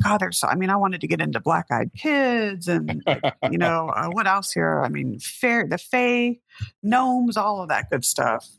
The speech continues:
Speaker 1: Uh, but I'll ha-, definitely have you back on. Thank you so much for coming on. What, uh, so people, if they wanna reach you, obviously, your, your website, phantoms and monsters dot com.
Speaker 2: Mm-hmm.
Speaker 1: Uh, but you have books as well. Where can people buy your books? 'Cause you have many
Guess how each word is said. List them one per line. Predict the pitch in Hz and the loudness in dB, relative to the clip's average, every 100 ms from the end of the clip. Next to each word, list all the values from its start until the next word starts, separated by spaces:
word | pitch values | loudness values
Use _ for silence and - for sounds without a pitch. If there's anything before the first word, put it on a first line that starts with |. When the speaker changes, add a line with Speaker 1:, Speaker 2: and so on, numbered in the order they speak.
| - | -4
Speaker 1:
Uh, | - 151 | 0 0
but | 131 180 | 0 0
I'll | 196 | 2
ha-, | 208 214 | 2 0
definitely | 202 240 233 214 | 0 -2 0 2
have | 202 180 | 2 0
you | 208 | -2
back | 180 180 175 | 0 0 2
on. | 175 170 185 - - - | 2 2 -2 -8 -12 -8
Thank | - 240 | -2 0
you | 240 | 2
so | 220 214 | 2 2
much | 196 190 - | 2 0 -2
for | 190 | -4
coming | - 190 190 | 0 0 4
on. | 180 185 185 | 4 2 2
What, | 214 254 - | 0 0 0
uh, | 190 190 185 _ - | 0 0 -2 _ -4
so | - 220 | 0 0
people, | - 277 269 208 180 - | 0 -2 2 0 -2 -10
if | - | -4
they | 202 | 0
wanna | 185 196 | 2 2
reach | 185 208 214 - | 2 2 0 0
you, | 190 | 2
obviously, | 170 185 196 - 190 | 2 2 0 0 2
your, | 175 | 2
your | 165 175 175 | 2 0 2
website, | 175 175 - 175 170 - | 2 2 0 2 0 -2
phantoms | - 175 175 170 | 0 2 2 2
and | 180 | 2
monsters | 175 170 - 175 | 2 0 0 -2
dot | 170 170 - | 2 0 0
com. | - 190 180 175 | 0 2 2 0
Speaker 2:
Mm-hmm. | 175 - - - - 180 | -6 -14 -14 -14 -2 2
Speaker 1:
Uh, | 180 | 2
but | 180 - | 0 -2
you | 208 | 0
have | 202 175 | 0 0
books | 311 320 - | -2 2 2
as | 185 - | 2 0
well. | 226 180 170 | 2 2 0
Where | 196 | -2
can | 220 247 | 0 0
people | 214 220 - 185 175 170 - | 0 0 0 2 2 0 -2
buy | 156 180 | 0 2
your | 175 160 | 2 -2
books? | 156 180 151 - - | -2 0 0 -2 -4
'Cause | 185 | -2
you | 180 | 0
have | 165 170 | 0 0
many | 190 180 190 | 0 2 -2